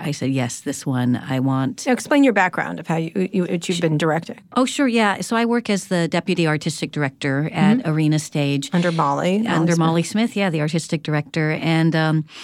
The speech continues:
Speaker 1: I've been working as a director, I guess, for now a decade or so. I can't quite put all the numbers together right now.
Speaker 2: Mm-hmm.
Speaker 1: And as deputy artistic director, one of the things I do is help to drive the season planning process. So, uh, when I received the script, um,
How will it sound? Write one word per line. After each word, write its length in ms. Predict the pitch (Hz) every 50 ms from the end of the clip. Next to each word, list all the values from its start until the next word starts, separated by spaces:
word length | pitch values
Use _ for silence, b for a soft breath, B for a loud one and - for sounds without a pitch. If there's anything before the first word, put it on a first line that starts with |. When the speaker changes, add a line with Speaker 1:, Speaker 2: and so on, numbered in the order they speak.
| B B B -
Speaker 1:
I've 120 | 180 175
been 160 | 190 185 175
working 240 | 170 170 - 175 170
as 80 | 160 -
a 60 | 156
director, 340 | 156 156 156 151 - - 156
I 80 | 160
guess, 320 | 175 - 330 - - - -
for 160 | - 240 190
now 400 | 170 160 160 160 156 156 151 - -
a 60 | - 151
decade 360 | 151 135 139 - 147 143 143
or 80 | 147
so. 220 | 143 - - 143 139
I 80 | 139
can't 240 | 139 - 160 139 -
quite 240 | - 160 139 135 131 - _ _ _ -
put 120 | - 156 -
all 100 | 139 139
the 80 | 147
numbers 340 | 143 147 139 139 131 135 -
together 380 | - - 151 139 131 131 131 127
right 200 | 127 139 143 -
now. 220 | 160 143 143 151
Speaker 2:
Mm-hmm. 380 | - - 175 180 185 196 202 -
Speaker 1:
And 140 | 175 185
as 160 | 185 180 170 -
deputy 340 | 202 214 - 190 170 170
artistic 400 | 156 151 151 165 151 - 170 139
director, 300 | - 147 139 135 - 151
one 140 | 143 147 147 147
of 60 | 139
the 60 | 147
things 220 | - 147 147 139
I 100 | 151 143
do 340 | 135 139 143 139 135 135 135 -
is 380 | - 135 135 131 135 131 135 -
help 340 | - 147 151 151 151 - -
to 160 | - - 160
drive 380 | - 151 139 135 139 135 - -
the 60 | 143
season 380 | - - 147 139 - 135 135
planning 380 | 135 - 147 131 131 135 131 -
process. 580 | - - 131 127 - - - 117 - - - B B B B B B B B B
So, 580 | B - - 185 170 170 165 165 165 170 - 165
uh, 200 | 156 147 147 147
when 140 | 143 165 160
I 60 | 156
received 340 | 151 156 151 - 175 151 -
the 60 | 156
script, 460 | - - - 208 214 208 214 - - -
um, 460 | - 151 147 147 143 143 147 147 -